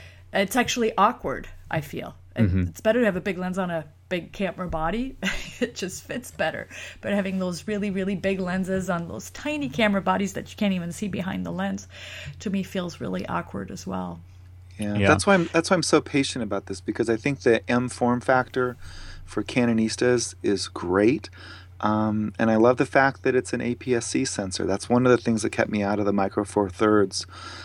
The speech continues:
Speaker 3: I'm just a big <laughs> sensor guy. Um,
Speaker 2: Yeah, I, you know, I, I don't disagree with you at all. That's, that was my approach as well. And then I started using the O M D, and I thought,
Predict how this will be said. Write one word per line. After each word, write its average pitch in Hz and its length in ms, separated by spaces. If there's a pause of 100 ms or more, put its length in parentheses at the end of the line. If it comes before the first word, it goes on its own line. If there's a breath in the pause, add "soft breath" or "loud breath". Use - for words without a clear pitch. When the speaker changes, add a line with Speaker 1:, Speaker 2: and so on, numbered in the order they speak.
(160 loud breath)
Speaker 3:
I'm 117 140
just 127 180
a 120 60
big 120 240
<laughs> - 160
sensor - 560
guy. 123 600 (500 loud breath)
Um, 117 240
Speaker 2:
Yeah, 170 260
I, 175 40
you 165 160
know, 147 100
I, 147 220 (220)
I 120 100
don't 123 260
disagree 120 300
with 120 160
you 107 80
at 98 80
all. 104 220
That's, 104 260
that 107 220
was 104 100
my 107 140
approach 101 400
as 90 120
well. 101 380
And 95 180
then 95 160
I 98 60
started 92 280
using 95 280
the 95 140
O 92 60
M 92 140
D, 92 180
and 90 100
I 98 100
thought, 101 340